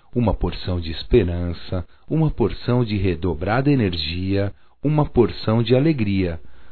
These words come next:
Junte a tudo isso uma porção de coragem para tirarmos os nossos sonhos e ideais do túmulo que, por descuido, muitas vezes sepultamos.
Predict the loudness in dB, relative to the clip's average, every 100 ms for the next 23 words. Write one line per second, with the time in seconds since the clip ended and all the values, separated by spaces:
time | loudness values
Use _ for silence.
0 | -10 -2 2 2 2 2 2 4 4 4
1 | 4 0 -4 -6 -10 -18 0 4 6 6
2 | 4 2 2 2 0 4 4 6 2 -4
3 | -4 -6 -8 -12 -16 -20 -8 -4 -2 -4
4 | -4 -4 0 0 0 -2 -4 -4 -4 -4
5 | -6 -10 -6 0 4 6 4 4 2 4
6 | 2 2 0 -2 -6 -6 0 2 4 6
7 | 6 4 -2 -20 -20 -8 -6 -2 -2 -2
8 | -2 -4 -6 -10 -2 4 4 6 4 4
9 | 4 4 2 0 -2 2 4 6 4 2
10 | -2 -4 -14 -18 -20 -20 -18 -2 0 2
11 | -2 0 -2 -2 -6 -8